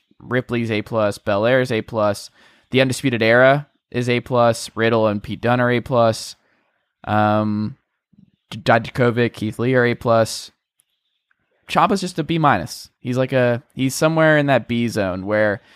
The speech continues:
he is a character, and on the mic, he's an A, but his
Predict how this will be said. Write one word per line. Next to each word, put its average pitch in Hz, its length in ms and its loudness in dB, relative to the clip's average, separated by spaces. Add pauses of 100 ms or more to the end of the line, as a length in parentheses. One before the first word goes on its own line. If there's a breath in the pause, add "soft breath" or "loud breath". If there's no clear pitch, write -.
(240 soft breath)
he 123 220 0
is 131 240 -4
a 117 60 -4
character, 147 680 -2
and 117 120 -2
on 117 80 0
the 107 80 -2
mic, 110 320 -2 (140)
he's 117 160 -4
an 104 100 0
A, 139 320 0 (680)
but 113 420 4
his 127 200 -6